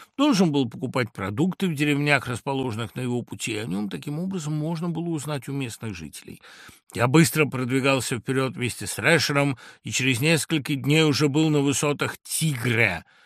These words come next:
Однажды вечером я решил сделать первый срез мозга Ринга, и когда я уже подошёл со скальпелем в руке, одна мысль заставила меня остановиться.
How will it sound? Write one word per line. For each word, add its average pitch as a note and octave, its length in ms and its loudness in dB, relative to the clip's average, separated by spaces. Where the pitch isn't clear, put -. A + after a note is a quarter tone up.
Однажды F3+ 400 2
вечером C#3 500 0
я A2+ 140 -2
решил C3 320 -2
сделать B2+ 460 -2
первый A2+ 380 -2
срез A#2 420 -6
мозга G2+ 440 -4
Ринга, C3+ 520 0
и F3+ 100 -4
когда F3+ 440 -2
я F#3+ 140 2
уже D3 220 -2
подошёл D3+ 460 -4
со C3 160 -6
скальпелем G2+ 560 -6
в F#2+ 40 -8
руке, G3 320 -2
одна E3 400 0
мысль E3+ 640 4
заставила G#2 580 -8
меня D#2+ 300 -16
остановиться. - 680 -16